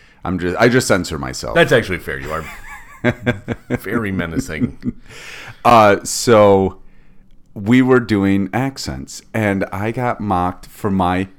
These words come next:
Speaker 1: oi.
Speaker 2: Well, okay, le-, okay. This is, I, I'm interested to see, 'cause you, for a little, uh, you have been, uh,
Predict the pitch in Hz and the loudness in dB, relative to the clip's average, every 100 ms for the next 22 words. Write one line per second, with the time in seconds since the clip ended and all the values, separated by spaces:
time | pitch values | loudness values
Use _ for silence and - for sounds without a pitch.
0 | _ - 494 466 277 139 - - - - | _ 6 8 6 4 -6 -14 -20 -20 -20
1 | _ _ _ _ - 220 190 226 226 220 | _ _ _ _ -4 2 4 4 0 2
2 | 214 131 113 180 139 160 165 175 113 139 | 4 2 2 -2 2 2 4 4 4 2
3 | 147 - 156 156 135 151 143 156 160 165 | -2 -2 -2 2 4 4 4 2 2 4
4 | 151 - 135 127 160 - 135 156 220 226 | 4 4 2 2 2 2 2 4 4 4
5 | 220 240 - - - - - - - - | 4 2 -2 -12 -14 -8 -10 -10 -12 -12
6 | - 143 143 170 165 147 143 - 131 127 | -2 2 4 4 2 0 -2 -2 2 2
7 | 117 113 87 104 107 131 175 202 170 160 | 2 -2 -6 -14 -10 -2 2 2 2 0
8 | 135 143 139 160 - 127 123 - - | 2 4 4 0 -2 -2 -4 -4 -14